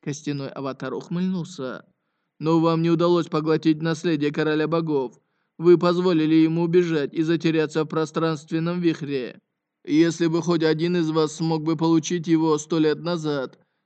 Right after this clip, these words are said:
то нынешняя ситуация разворачивалась бы совсем по-другому.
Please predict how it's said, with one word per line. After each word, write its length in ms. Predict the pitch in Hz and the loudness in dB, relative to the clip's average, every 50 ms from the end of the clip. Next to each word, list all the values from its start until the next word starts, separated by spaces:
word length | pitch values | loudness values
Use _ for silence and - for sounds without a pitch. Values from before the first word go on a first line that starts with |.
| _ | _
то 320 | - 165 165 165 165 165 165 | -4 -2 0 2 2 2 2
нынешняя 520 | 165 170 170 170 165 160 160 175 160 151 | 0 0 0 0 -2 -2 -2 -2 -4 -2
ситуация 840 | 147 - 160 151 160 160 160 165 156 156 - - 151 143 139 135 131 - | 0 0 0 0 2 2 2 2 0 -2 -4 -6 -4 -4 -4 -4 -6 -4
разворачивалась 800 | 165 170 165 165 170 165 160 165 160 160 170 156 156 156 151 151 | -2 0 0 2 2 2 2 0 0 0 -2 0 0 0 0 -2
бы 180 | 147 151 160 156 | -2 -4 -4 -4
совсем 460 | - 180 165 160 151 - 175 156 147 | -2 -2 -2 -2 -2 -4 -4 -2 -2
по-другому. 840 | 151 156 151 160 175 170 165 160 147 139 139 139 131 120 101 - | -2 0 0 0 0 0 2 0 0 -2 -4 -6 -10 -12 -14 -16